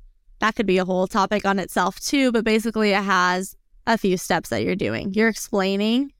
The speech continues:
what needs to be done. You're modeling what needs to be done. "Let me show you how to do this."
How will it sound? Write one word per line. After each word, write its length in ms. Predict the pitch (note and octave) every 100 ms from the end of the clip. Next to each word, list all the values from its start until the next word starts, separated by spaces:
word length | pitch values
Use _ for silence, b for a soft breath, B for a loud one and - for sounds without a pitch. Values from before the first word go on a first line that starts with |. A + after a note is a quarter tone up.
| _ _ - -
what 200 | F#3+ -
needs 220 | F3+ -
to 100 | G3+
be 140 | G3+
done. 360 | G3 E3 G3 G#3 - _ _ - -
You're 160 | G#3
modeling 640 | G3+ F3+ F#3+ C#4+ C#4 G3 E3
what 140 | C3+
needs 240 | F3+ F3+ -
to 60 |
be 160 | F3 F3
done. 400 | G#3 G#3 A3 A#3 - - -
"Let 120 | G3
me 80 | G#3+
show 260 | - G3 G3
you 200 | G3+ F#3
how 160 | F3+
to 120 | G2+
do 220 | - - -
this." 440 | - A3+ -